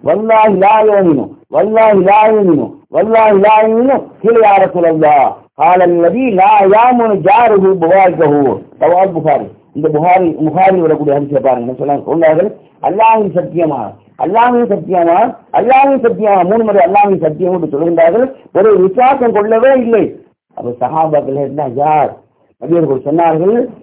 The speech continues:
"எவருடைய தீங்கில் இருந்து பக்கத்து வீட்டுக்காரன் பாதுகாப்பு பெறவில்லையோ அவன் விசுவாசம் கொள்ள" என்று சொன்னார்கள். அந்த அளவு ஒரு நபி ஸல்லல்லாஹு அலைஹி வஸல்லம்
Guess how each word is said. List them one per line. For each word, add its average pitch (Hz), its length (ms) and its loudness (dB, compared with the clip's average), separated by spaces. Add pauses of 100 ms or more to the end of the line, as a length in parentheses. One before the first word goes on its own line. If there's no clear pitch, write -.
"எவருடைய 190 600 -2
தீங்கில் 233 360 -2
இருந்து 175 340 -4
பக்கத்து 220 500 -2
வீட்டுக்காரன் 156 520 -4 (240)
பாதுகாப்பு 180 680 -2
பெறவில்லையோ 156 400 0 (300)
அவன் 160 600 0
விசுவாசம் 208 580 -2
கொள்ள" 147 200 -4
என்று 143 320 -6
சொன்னார்கள். 110 380 -8 (240)
அந்த 190 440 -4
அளவு 196 220 2
ஒரு 170 160 0
நபி 151 280 -2
ஸல்லல்லாஹு 160 580 0
அலைஹி 165 240 0
வஸல்லம் 151 440 -4